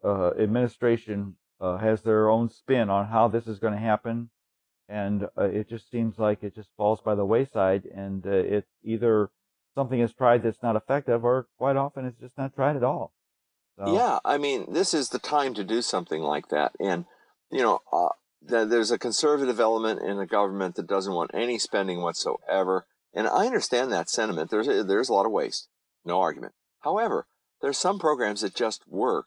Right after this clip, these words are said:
Speaker 2: you know, and all you have to do is study a little history, you know, l-, look back at what happened when, you know, some catastrophe happened, like nineteen twenty-nine. Look at all the stuff, uh, Roosevelt did, you know, the W P A,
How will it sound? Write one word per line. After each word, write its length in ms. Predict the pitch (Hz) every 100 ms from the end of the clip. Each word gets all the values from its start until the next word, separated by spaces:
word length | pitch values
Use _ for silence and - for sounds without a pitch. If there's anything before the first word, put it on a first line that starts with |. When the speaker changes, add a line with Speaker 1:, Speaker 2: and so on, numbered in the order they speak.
| _
Speaker 2:
you 140 | - 90
know, 220 | 82 76
and 180 | 98 113
all 120 | 113
you 80 | 147
have 100 | 131
to 80 | 95
do 260 | 123 135
is 120 | 87
study 260 | - 107 107
a 20 |
little 180 | 87 71
history, 500 | 113 131 - - - _ _ _ -
you 120 | 95
know, 280 | 80 69 - _ _ -
l-, 300 | 101 - 120
look 180 | 131 -
back 340 | 113 101 -
at 120 | 82
what 160 | 82 101
happened 440 | 98 85 95 101
when, 320 | 90 90 87 -
you 140 | 98
know, 160 | 87 82
some 200 | - 92
catastrophe 580 | 98 101 90 87 82 87
happened, 180 | 87 98
like 160 | 80
nineteen 260 | 85 90 104
twenty-nine. 460 | 123 120 131 135 76
Look 200 | 123 147
at 20 |
all 120 | 127
the 60 | 127
stuff, 360 | - 113 - _ _ _ -
uh, 100 | 120
Roosevelt 500 | 110 135 156 104 71
did, 240 | 78 53 -
you 80 |
know, 80 | 87
the 120 | 90
W 260 | 98 95 101
P 240 | - 113
A, 260 | 104 82